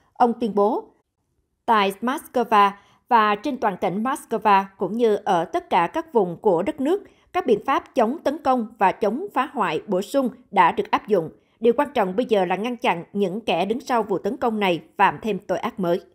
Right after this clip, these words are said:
Tổng thống Nga cũng đề cập lại thông tin đã được cơ quan an ninh đưa ra trước đó về việc đã bắt giữ mười một nghi phạm, trong đó có bốn nghi phạm trực tiếp tham gia vụ xả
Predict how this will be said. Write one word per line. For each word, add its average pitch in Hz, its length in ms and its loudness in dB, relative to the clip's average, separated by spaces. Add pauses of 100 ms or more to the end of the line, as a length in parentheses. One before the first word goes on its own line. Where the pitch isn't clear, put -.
(440)
Tổng 214 140 0
thống 320 180 -6
Nga 247 180 -2
cũng 233 340 -2
đề 214 100 4
cập 196 260 -4
lại 185 200 4
thông 254 180 -6
tin 240 260 -4
đã 214 100 -2
được 208 240 -4
cơ 247 180 2
quan 214 220 0
an 208 200 -6
ninh 208 160 -4
đưa 202 160 0
ra 202 180 2
trước 202 220 -8
đó 202 280 -2 (280)
về 233 100 6
việc 214 300 0
đã 208 80 2
bắt 311 240 -6
giữ 202 220 0
mười 269 140 -2
một 190 220 -2
nghi 233 100 -2
phạm, 175 300 0 (300)
trong 247 160 0
đó 226 160 2
có 277 140 -4
bốn 233 240 0
nghi 294 120 -4
phạm 180 360 0
trực 214 200 -2
tiếp 349 180 -4
tham 214 160 -6
gia 202 240 2
vụ 185 260 0
xả 156 220 -2